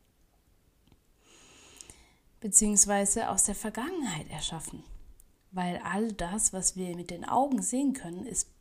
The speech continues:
Vergangenheit. Und wenn wir in Zukunft ein anderes menschliches Verhalten pflegen wollen,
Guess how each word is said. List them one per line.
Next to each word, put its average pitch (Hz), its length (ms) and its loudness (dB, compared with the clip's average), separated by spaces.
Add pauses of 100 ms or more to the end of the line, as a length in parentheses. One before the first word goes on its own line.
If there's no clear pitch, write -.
Vergangenheit. 175 840 -8 (1500)
Und 202 240 -2
wenn 285 300 2
wir 196 120 0
in 170 140 -4
Zukunft 214 1000 -6 (760)
ein 190 320 -4
anderes 214 600 2
menschliches 185 640 -6
Verhalten 165 640 -10
pflegen 240 540 -4
wollen, 151 440 -6